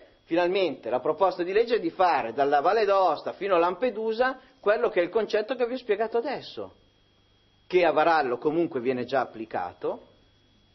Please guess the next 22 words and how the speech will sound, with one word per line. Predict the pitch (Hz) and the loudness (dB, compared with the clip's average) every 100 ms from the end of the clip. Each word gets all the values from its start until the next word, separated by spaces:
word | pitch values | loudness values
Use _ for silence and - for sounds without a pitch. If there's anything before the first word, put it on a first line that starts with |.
| _ | _
e | _ 190 | _ 0
che | 202 220 | 4 2
è | 247 | 2
di | 233 240 | -2 2
prevenzione. | 240 233 226 226 240 262 202 127 95 92 _ _ _ _ | 2 4 0 -2 0 2 4 0 -6 -12 _ _ _ _
Non | 214 262 | -4 0
può, | 302 311 240 - - _ _ _ | 4 4 4 0 -16 _ _ _
per | 165 | -4
quanto | - 202 208 | 0 0 2
mi | 180 | 2
riguarda, | 175 196 175 156 | 2 2 2 2
un | 165 | 2
extracomunitario | 202 220 202 170 170 165 208 214 185 | 2 2 0 0 0 0 2 2 2
venire, | 180 190 | 0 -2
ah, | 185 262 208 123 - _ - | 0 0 0 -4 -14 _ -8
Va-, | 135 123 147 135 120 | -6 -2 -2 -2 -4
Varallo | 123 151 160 170 151 | 0 4 4 2 -2
piuttosto | 143 175 160 160 | -2 -4 -4 -2
che | 143 | -2
un | 143 | 0
altro | 160 156 139 | -2 -2 -6
posto. | - 127 107 | -2 -2 -4